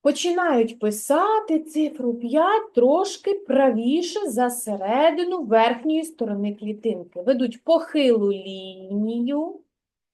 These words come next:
не відриваючи руки, пишуть правий малий півовал. Потім відриваємо ручку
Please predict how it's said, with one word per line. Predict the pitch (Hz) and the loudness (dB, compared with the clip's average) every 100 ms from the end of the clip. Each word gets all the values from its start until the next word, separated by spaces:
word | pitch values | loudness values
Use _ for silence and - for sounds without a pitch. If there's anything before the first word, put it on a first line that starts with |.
| _ _ | _ _
не | 269 311 | 0 2
відриваючи | 320 285 320 339 330 320 311 285 285 | 2 0 2 6 6 4 0 0 0
руки, | 277 269 - 349 453 480 - _ _ | 0 -2 -4 2 2 2 -6 _ _
пишуть | - 320 320 330 320 _ | 0 0 0 -4 -6 _
правий | - 294 294 311 349 403 427 427 403 427 415 - _ _ | -4 2 4 4 2 0 0 -2 -2 -4 -6 -12 _ _
малий | 233 262 247 226 233 294 339 359 349 _ | -2 2 2 2 2 0 -2 -4 -10 _
півовал. | 220 226 269 262 277 262 202 190 147 135 _ _ _ _ _ | -4 -2 0 4 4 4 0 -4 -6 -14 _ _ _ _ _
Потім | 370 349 285 247 | -4 0 0 2
відриваємо | 320 349 381 285 247 185 202 262 320 359 | 2 2 2 4 4 4 2 2 2 0
ручку | 370 370 370 - - 403 403 | 0 -2 -4 -6 -2 0 -2